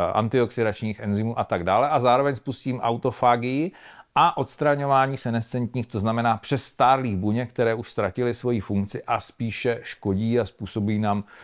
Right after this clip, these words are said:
nebo můžou být jednou z příčin nebo přispěvatelů ke vzniku nějakých takových těch chronických zánětlivých onemocnění,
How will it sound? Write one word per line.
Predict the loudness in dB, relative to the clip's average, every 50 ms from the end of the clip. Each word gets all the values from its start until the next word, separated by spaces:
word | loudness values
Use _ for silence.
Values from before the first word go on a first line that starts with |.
| -20 -20 -20 -16 _ -2
nebo | 0 2 2 4
můžou | 2 4 4 4 4 4
být | 4 2 2 2 4 4 4 4 2 -2 -6 -4
jednou | -2 0 0 2 2 0 0 0
z | -2 -6
příčin | -10 -4 0 0 0 0 0 0
nebo | 0 2 0 0
přispěvatelů | -2 -2 -6 -6 -4 0 2 2 2 2 2 2 2 2 2 0
ke | -2 -2 -2
vzniku | 0 0 0 -2 -2 -6 -8
nějakých | -8 -8 -6 -8 -6 -6
takových | -6 -6 -4 -6 -6 -4
těch | -4 -4 -4
chronických | -4 -4 -2 -2 -2 -2 -4 -6 -6 -6 -6 -4 0
zánětlivých | 0 0 0 0 -2 -4 -4 -4 -2 -2 -2 -2 -2 -2
onemocnění, | -2 -2 0 0 0 -2 -4 -2 0 0 2 4 4 2 2